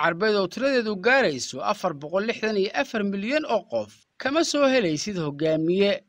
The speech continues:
tusaale loo soo qaadan karo, waana ayaan darro haysata bulshada Carbeed oo lagu salliday horjoogayaal robot ah oo mishiinka ay ku shaqeeyaan lagu soo farsameeyey dalalka reer galbeedka. Haddii aan iskhasbo oo aan indhaha isku qabto,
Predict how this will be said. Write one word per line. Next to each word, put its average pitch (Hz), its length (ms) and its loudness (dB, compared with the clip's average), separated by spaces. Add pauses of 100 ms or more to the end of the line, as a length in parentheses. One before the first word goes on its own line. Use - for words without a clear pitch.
(180)
tusaale 240 400 2
loo 262 220 4
soo 214 260 0
qaadan 214 340 4
karo, 110 420 -6 (160)
waana 156 360 2
ayaan 180 240 4
darro 220 240 4
haysata 170 420 0
bulshada 180 540 0
Carbeed 151 400 -2
oo 156 100 0
lagu 165 300 0
salliday 123 640 -4 (400)
horjoogayaal 202 720 2
robot 220 320 2
ah 117 180 -4 (220)
oo 143 100 -4
mishiinka 208 540 0
ay 185 120 2
ku - 140 -8
shaqeeyaan 190 800 2 (320)
lagu 240 200 -2
soo 214 240 4
farsameeyey 160 640 0
dalalka 185 340 0
reer 160 200 -2
galbeedka. 160 720 -2 (480)
Haddii 214 320 0
aan 254 160 6
iskhasbo 156 640 -4
oo 190 80 6
aan 196 80 4
indhaha 233 400 4
isku 294 240 -4
qabto, 107 520 -6